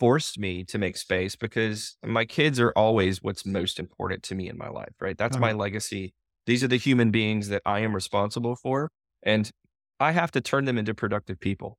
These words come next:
Speaker 1: right? It's my job. It's nobody else's, my wife's job too. It's both of our jobs, but you get what I'm saying.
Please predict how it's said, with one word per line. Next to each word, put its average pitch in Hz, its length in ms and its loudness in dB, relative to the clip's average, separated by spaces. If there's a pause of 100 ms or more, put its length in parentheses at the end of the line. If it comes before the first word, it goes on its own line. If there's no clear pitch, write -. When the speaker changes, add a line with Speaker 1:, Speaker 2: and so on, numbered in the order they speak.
Speaker 1:
right? 104 260 0
It's 104 160 -6
my 117 240 4
job. 104 380 0
It's - 180 -12
nobody 117 280 -2
else's, 113 300 -4
my 110 160 4
wife's 104 240 2
job 98 220 -6
too. 95 160 -12
It's - 120 -14
both 101 240 -4
of 104 60 -12
our 95 80 -10
jobs, - 240 -14
but 101 160 -4 (220)
you 113 80 4
get 110 60 6
what 95 100 0
I'm 90 80 -4
saying. 92 220 -4